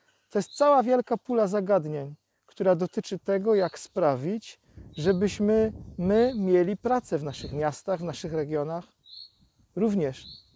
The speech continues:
bardzo ciekawe zagadnienia i wymagające wielu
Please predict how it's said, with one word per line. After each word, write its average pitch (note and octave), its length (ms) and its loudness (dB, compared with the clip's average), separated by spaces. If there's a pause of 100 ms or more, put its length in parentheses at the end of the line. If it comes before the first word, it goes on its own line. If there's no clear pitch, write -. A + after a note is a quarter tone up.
(180)
bardzo G#3 320 2
ciekawe G#3+ 420 0
zagadnienia F#3 760 -2 (840)
i G3 500 0
wymagające G#3+ 800 2
wielu B3 540 0